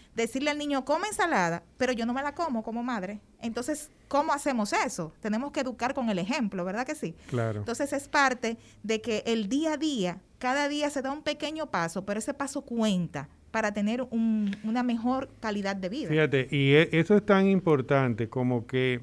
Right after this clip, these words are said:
Speaker 2: esa prevención debe venir desde el útero, desde que está la mujer gestante, para que se vaya, eh,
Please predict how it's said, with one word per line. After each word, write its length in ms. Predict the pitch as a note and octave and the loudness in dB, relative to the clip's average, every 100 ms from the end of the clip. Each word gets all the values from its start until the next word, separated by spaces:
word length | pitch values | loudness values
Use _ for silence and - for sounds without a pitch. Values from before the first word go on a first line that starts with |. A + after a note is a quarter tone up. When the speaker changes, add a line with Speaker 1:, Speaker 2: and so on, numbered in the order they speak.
| - - - - | -10 -20 -14 0
Speaker 2:
esa 380 | C#3 F3 E3+ | 2 4 4
prevención 840 | E3+ E3 D3+ B2+ - D#3 C#3+ B2 G#2+ | 6 6 6 4 2 2 4 4 2
debe 260 | B2+ C#3+ | 4 4
venir 520 | C#3 C3 B2+ C3+ A#2 G#2 - - - _ - - - - - | 6 4 4 4 2 -2 -18 -20 -20 _ -20 -20 -20 -16 -6
desde 840 | A#2 D#3+ G3 G3+ - E3+ F3 - - - | 4 8 10 8 6 6 4 -2 -20 -6
el 240 | C#3+ C#3+ D3+ | 4 6 8
útero, 580 | F3+ F3+ B2 G#2+ F#2+ - - _ _ - | 6 6 2 2 -2 -8 -18 _ _ -8
desde 600 | A#2 C#3 C#3+ B2+ C#3+ A#2+ | 4 6 6 6 4 4
que 160 | C#3 | 4
está 500 | C3 B2+ D3+ E3+ G3 - - | 2 2 4 6 4 -2 -4
la 160 | C3+ C3+ | 0 4
mujer 340 | C3+ C#3+ E3+ | 4 4 4
gestante, 840 | D3+ C#3 - D#3 C#3+ A#2+ F#2+ G2+ F#2 - - - - - - - - | 4 2 2 4 4 4 0 -6 -6 -16 -20 -20 -20 -20 -20 -8 6
para 340 | D#3 D#3 D3 | 8 8 6
que 340 | D#3+ D#3 D#3 A2+ | 4 4 4 2
se 240 | - D#3 | 2 4
vaya, 640 | C#3+ F3 A3 A3+ A3 A3 - - | 6 6 8 8 8 6 2 -4
eh, 1500 | E3+ E3 D#3+ D#3 D3+ C#3+ C3+ B2 A#2 A2+ A#2 C3 - - | 0 2 4 4 4 4 4 2 0 -4 -8 -12 -16 -20